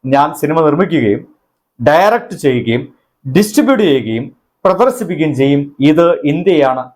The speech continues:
ജയ് ഹിന്ദ്." ഇതാണ് വിനായകൻ ചേട്ടൻ എഴുതിയ പോസ്റ്റ്. ആ പോസ്റ്റ് ഇട്ട്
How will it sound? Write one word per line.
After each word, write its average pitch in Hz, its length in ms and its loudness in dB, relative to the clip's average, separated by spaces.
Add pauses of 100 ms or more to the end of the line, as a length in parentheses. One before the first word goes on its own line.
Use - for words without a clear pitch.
ജയ് 131 200 0
ഹിന്ദ്." 101 260 -10 (220)
ഇതാണ് 208 460 2 (300)
വിനായകൻ 208 500 2
ചേട്ടൻ 170 400 -2
എഴുതിയ 147 340 2
പോസ്റ്റ്. 143 420 0 (720)
ആ 233 60 2
പോസ്റ്റ് 269 800 2
ഇട്ട് 254 460 2